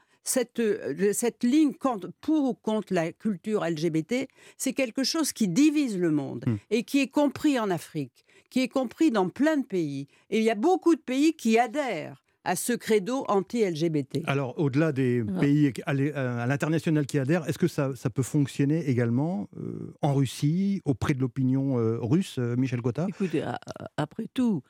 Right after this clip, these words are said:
Speaker 3: euh, on passe son temps à se dire, euh, « Oui, mais il y a quelques intellectuels qui se re-,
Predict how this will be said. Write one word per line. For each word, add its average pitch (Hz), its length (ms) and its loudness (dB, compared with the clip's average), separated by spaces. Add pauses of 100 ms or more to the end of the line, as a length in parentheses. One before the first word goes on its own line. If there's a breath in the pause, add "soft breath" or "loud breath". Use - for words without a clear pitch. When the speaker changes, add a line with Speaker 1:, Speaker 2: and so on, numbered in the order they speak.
(240)
Speaker 3:
euh, 143 360 -2
on 139 200 -4
passe 135 180 -4
son 151 200 -6
temps 175 160 -2
à 143 100 -2
se 135 140 -10
dire, 160 300 0
euh, « 139 180 -2 (320 soft breath)
Oui, 180 360 0
mais 147 160 0
il 147 60 -2
y 147 60 -2
a 139 60 -2
quelques 151 720 -4 (280)
intellectuels 151 1000 -2
qui 160 320 -2
se - 180 -4
re-, 143 440 -2